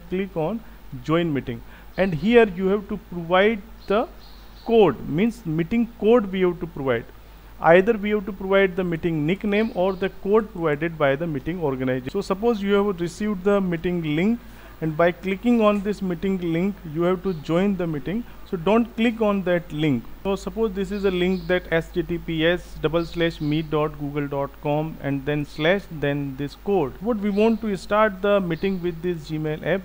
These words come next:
then here we, you just have to provide the meeting code only, not the entire link. Suppose you are directly clicking on this, it will open the Meet app, and this will create a, a problem for you like this blank white screen. So simply copy the link and then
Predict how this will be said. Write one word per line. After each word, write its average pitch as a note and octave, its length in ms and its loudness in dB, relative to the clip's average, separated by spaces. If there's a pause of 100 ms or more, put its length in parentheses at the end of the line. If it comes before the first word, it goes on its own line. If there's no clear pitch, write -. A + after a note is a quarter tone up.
then F#3+ 140 0
here E3+ 280 2
we, F#3+ 280 -4 (120)
you E3+ 240 -6
just G3+ 300 -2
have G#3 180 -2
to G#3+ 80 -6
provide F3 600 0
the G3 100 0
meeting F#3 400 0
code E3+ 340 0
only, C3+ 240 -2
not G3 360 2
the G#3 100 2
entire D3+ 400 2
link. B2+ 280 -6
Suppose G3+ 280 2
you G#3+ 100 6
are G#3 80 8
directly G3+ 480 6
clicking G3 420 -2
on F#3 280 2
this, F3 240 -4
it D#3+ 220 2
will E3+ 180 0
open D#3+ 340 0
the D#3+ 80 2
Meet E3 340 2
app, F#3+ 200 0 (360)
and D3+ 160 0
this E3 160 -4
will F3+ 140 -6
create D#3+ 400 -2
a, - 200 -6
a D3 120 0
problem D3+ 520 0
for D#3 280 -2
you E3+ 180 -4
like D3+ 340 0
this D#3 260 -6
blank C#3 440 0
white C#3 320 -2
screen. F3 260 -6
So E3+ 120 -6
simply F3+ 480 -4 (760)
copy D#3+ 320 2
the G3+ 180 4
link E3 340 0
and D#3+ 240 0
then E3+ 180 0